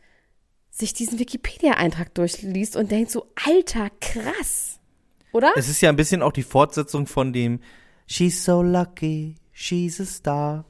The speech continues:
Speaker 2: Song. Zwanzig Jahre später. Ein bisschen auf eine Art.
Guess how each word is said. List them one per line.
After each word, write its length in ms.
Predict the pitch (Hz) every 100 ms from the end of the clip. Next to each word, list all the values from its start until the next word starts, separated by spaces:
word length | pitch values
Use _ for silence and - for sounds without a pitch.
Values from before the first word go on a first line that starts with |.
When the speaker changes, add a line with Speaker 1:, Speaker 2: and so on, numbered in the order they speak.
| _ _
Speaker 2:
Song. 400 | - 113 95 92 - _ _ _
Zwanzig 340 | - 110 104
Jahre 220 | 104 95 92
später. 420 | - 92 - 101 -
Ein 60 |
bisschen 300 | 117 110 104
auf 180 | - -
eine 140 | 95 -
Art. 260 | 85 -